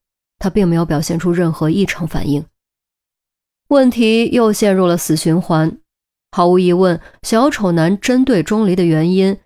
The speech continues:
极有可能就是破解整个案子的钥匙。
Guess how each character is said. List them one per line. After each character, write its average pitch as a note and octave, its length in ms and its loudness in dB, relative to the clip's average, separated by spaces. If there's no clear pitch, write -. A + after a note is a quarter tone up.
极 A#3+ 140 -2
有 C#4 140 2
可 F3+ 200 -2
能 E3 240 0
就 G3+ 120 -2
是 F3 140 -4
破 F#3+ 320 -2
解 E3 180 -2
整 D#3+ 200 -4
个 F3 140 -2
案 G3+ 220 -2
子 E3+ 120 -10
的 E3+ 80 -2
钥 G#3+ 280 0
匙。 - 300 -4